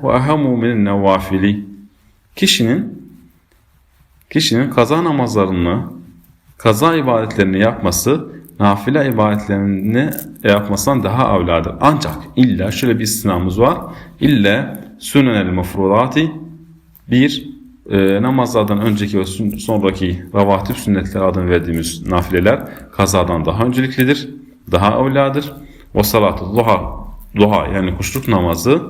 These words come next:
ve salatu tesbihi, tesbih namazı, ve salatu elleti ruviyet fihel ahbaru, ey ke tahiyyetil mescidi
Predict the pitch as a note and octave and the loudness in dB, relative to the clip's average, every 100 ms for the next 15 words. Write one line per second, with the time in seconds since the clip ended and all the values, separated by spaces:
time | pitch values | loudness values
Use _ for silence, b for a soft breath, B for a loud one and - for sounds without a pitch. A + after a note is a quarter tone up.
0 | B B B - G#2+ A#2 A#2 G2+ - F2+ | B B B -2 0 2 2 0 -6 -8
1 | G#2+ G#2 F2+ D2 - - F2 A2+ B2 C#3 | 0 2 2 -4 -8 -4 -2 0 2 2
2 | C#3 C3 C#3+ D3 B B B B B - | 0 2 0 0 B B B B B 0
3 | A2+ - A#2 B2 C3 A2+ A#2 C#3 D3+ D#3 | 0 2 2 2 2 0 0 0 0 0
4 | D#3 - - - - C#3+ A#2 A#2 C3 - | -2 -10 -18 -6 2 2 4 0 0 -2
5 | B2+ G#2+ A2 - G#2 G2 G#2 A2+ C3 D#3 | 0 2 2 -2 -4 2 4 4 0 -4
6 | - - B2+ C3 G#2+ G#2 A2 G#2+ F2+ F#2+ | -8 0 0 2 -2 -4 0 0 0 0
7 | G#2+ G#2+ C3 D3+ D#3 - | -2 -2 0 0 0 -10